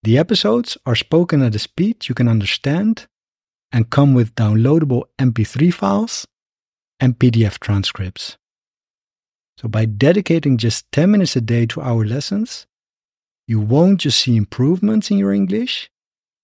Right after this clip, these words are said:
you'll also enjoy the learning journey. I invite you to listen to an episode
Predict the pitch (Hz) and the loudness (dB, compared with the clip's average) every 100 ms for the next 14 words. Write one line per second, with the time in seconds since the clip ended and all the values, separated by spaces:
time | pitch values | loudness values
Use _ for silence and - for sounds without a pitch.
0 | _ _ 113 - 143 160 165 165 160 135 | _ _ -4 -2 2 2 2 0 0 0
1 | 120 131 131 127 113 110 101 95 98 92 | 2 2 2 2 0 2 0 -4 -6 -8
2 | 90 82 _ _ _ _ _ _ _ _ | -8 -12 _ _ _ _ _ _ _ _
3 | _ _ _ _ _ _ - 117 113 101 | _ _ _ _ _ _ -4 2 2 2
4 | 135 175 - 190 196 214 _ _ - 107 | 0 0 0 0 -2 -6 _ _ -4 0
5 | 160 - 175 175 160 160 160 139 - 139 | 0 2 0 0 0 0 -2 -2 -2 -2
6 | 143 - | -4 -10